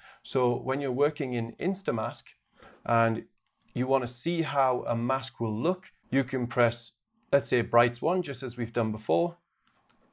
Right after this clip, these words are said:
refine the mask again, and then we can select the darker exposure 'cause we wanna see what this mask looks like when we press live. So we press live now, and now we have a split screen. So I can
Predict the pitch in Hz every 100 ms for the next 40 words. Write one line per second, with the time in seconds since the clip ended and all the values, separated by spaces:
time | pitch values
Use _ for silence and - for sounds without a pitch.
0 | _ - 107 - 127 131 123 123 156 -
1 | - 110 139 156 165 - _ - - 123
2 | 185 214 170 - 123 123 - - 135 202
3 | - 214 220 208 208 - 127 123 156 139
4 | 117 120 123 120 147 143 139 135 - 120
5 | 135 - 117 117 175 - 110 107 123 -
6 | _ _ _ - 113 110 113 113 107 127
7 | 160 139 156 - _ _ _ - 123 120
8 | 117 113 104 104 117 180 202 - _ _
9 | _ _ _ _ _ _ - 123 135 165
10 | 190 165 147 143 - 131 131 - - 135
11 | 120 101 - _ - - - - - 147
12 | 139 - _ _ _ - - - _ _
13 | - 156 - 151 143 120